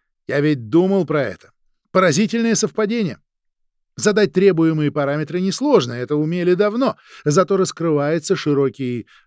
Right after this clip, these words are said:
Эм, нет, широчайший простор для моделирования». Это не очень-то гуманно.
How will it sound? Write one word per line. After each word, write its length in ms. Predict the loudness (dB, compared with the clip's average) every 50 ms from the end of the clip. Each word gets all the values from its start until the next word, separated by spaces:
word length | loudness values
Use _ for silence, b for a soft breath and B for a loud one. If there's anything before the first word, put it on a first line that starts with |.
| b
Эм, 380 | -12 -10 -8 -8 -10 -12 -14 -18 _ _ _ _ -20 -20 -20
нет, 760 | -20 -18 -18 -16 -14 -12 -8 -4 0 0 2 2 2 0 -2
широчайший 800 | -4 -4 -2 -2 -2 -2 -2 -4 -2 0 0 -2 -2 -2 -4 -4
простор 580 | -4 -2 -2 -2 -2 -4 -4 0 2 2 2 0
для 220 | 0 -2 0 0
моделирования». 1080 | 0 0 0 -2 -2 -2 -2 0 2 2 2 2 2 0 -2 -4 -4 -4 -4 -8 -10 -14 _ _ _ _ _ _ _ _ _ _ _ _ _ _ _ _
Это 220 | -20 -18 -16 -10 -8
не 100 | -6 -6
очень-то 340 | -6 -8 -8 -12 -12 -14 -10
гуманно. 540 | -8 -6 -6 -6 -6 -10 -12 -14 -18 -20